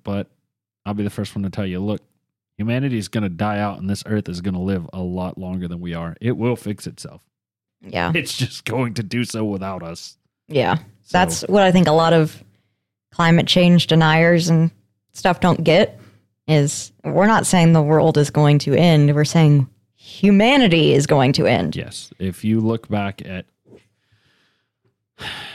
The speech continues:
Speaker 1: I took a class on this in college, and it was probably my favorite class that I took. It was taught by my favorite professor. And basically, um, I don't remember exactly what the class name was, but we learned basically w-, the, the,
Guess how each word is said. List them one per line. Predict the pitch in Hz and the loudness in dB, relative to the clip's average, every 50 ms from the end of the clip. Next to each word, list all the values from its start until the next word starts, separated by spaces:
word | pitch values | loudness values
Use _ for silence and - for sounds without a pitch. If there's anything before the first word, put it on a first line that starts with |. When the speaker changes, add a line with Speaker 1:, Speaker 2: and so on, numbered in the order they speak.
| - - - - | -20 -16 -8 -6
Speaker 1:
I | 127 | -6
took | 139 - 180 160 139 | -4 -2 -4 -4 -6
a | 110 | -10
class | - - - 113 104 98 - - - | -10 -8 -8 -6 -6 -6 -8 -12 -12
on | 95 92 | -12 -12
this | 90 - - | -12 -14 -16
in | 98 | -18
college, | 87 - - 90 90 90 82 82 | -18 -16 -14 -14 -12 -12 -12 -14
and | 95 98 | -14 -14
it | |
was | - - - | -16 -16 -14
probably | _ - 117 117 110 104 | _ -10 -8 -6 -6 -8
my | 101 95 92 | -8 -8 -10
favorite | - - 127 127 117 110 - - | -8 -6 -4 -4 -4 -6 -8 -8
class | - 107 98 98 92 - | -8 -8 -6 -6 -10 -10
that | - 95 | -12 -12
I | 92 87 | -12 -12
took. | - - - 92 90 - - | -14 -14 -14 -14 -14 -12 -14
It | 98 | -14
was | 90 85 - | -14 -14 -16
taught | - - 107 104 98 - - | -14 -10 -8 -8 -8 -10 -12
by | 98 95 92 90 87 90 92 - _ _ _ _ _ _ _ _ _ | -12 -12 -10 -10 -12 -12 -14 -16 _ _ _ _ _ _ _ _ _
my | 98 92 87 | -18 -16 -16
favorite | 80 - 113 101 95 98 - | -12 -10 -10 -10 -10 -10 -14
professor. | - - 87 - 82 78 80 - - - 82 _ _ _ _ _ _ _ _ _ | -14 -18 -20 -16 -16 -16 -16 -18 -20 -20 -20 _ _ _ _ _ _ _ _ _
And | 101 101 98 98 | -10 -8 -8 -6
basically, | 95 113 117 113 - 117 104 - 107 104 101 - - _ | -6 -6 -6 -6 -8 -10 -8 -8 -6 -6 -6 -8 -10 _
um, | 98 95 92 92 90 85 85 87 82 _ _ _ _ _ _ _ _ _ _ _ _ _ - | -14 -12 -12 -12 -12 -14 -16 -18 -20 _ _ _ _ _ _ _ _ _ _ _ _ _ -10
I | 113 | -8
don't | 107 - | -8 -6
remember | 104 104 98 95 92 90 | -6 -4 -4 -4 -4 -6
exactly | 92 85 87 90 85 80 - | -8 -10 -10 -12 -12 -12 -14
what | 87 82 | -16 -18
the | - - | -18 -20
class | - - 85 80 82 - - | -18 -18 -16 -16 -14 -16 -16
name | 87 85 82 | -16 -16 -16
was, | 82 82 80 | -16 -18 -18
but | _ - 82 80 | _ -16 -14 -10
we | 95 98 95 | -8 -8 -6
learned | 95 104 113 113 110 110 110 107 107 104 - - - _ _ _ _ _ _ _ _ _ _ _ _ _ _ _ _ _ _ _ _ _ _ _ _ _ _ _ _ _ _ _ _ _ _ _ _ _ _ _ _ _ _ _ _ _ _ _ _ _ _ _ _ _ _ _ _ _ _ _ _ _ _ _ _ _ _ _ _ _ _ - - - _ _ _ _ _ | -4 -2 -2 -2 -2 -2 -2 -2 -4 -6 -6 -10 -16 _ _ _ _ _ _ _ _ _ _ _ _ _ _ _ _ _ _ _ _ _ _ _ _ _ _ _ _ _ _ _ _ _ _ _ _ _ _ _ _ _ _ _ _ _ _ _ _ _ _ _ _ _ _ _ _ _ _ _ _ _ _ _ _ _ _ _ _ _ _ -20 -20 -20 _ _ _ _ _
basically | - 151 175 175 - - 151 135 147 139 131 | -2 -2 0 -2 -2 -4 -4 -2 -2 0 0
w-, | 123 117 92 104 110 | -2 -2 -4 -6 -8
the, | 107 104 113 104 98 - | -6 -6 -6 -6 -6 -10
the, | - 117 113 107 110 | -10 -6 -4 -4 -4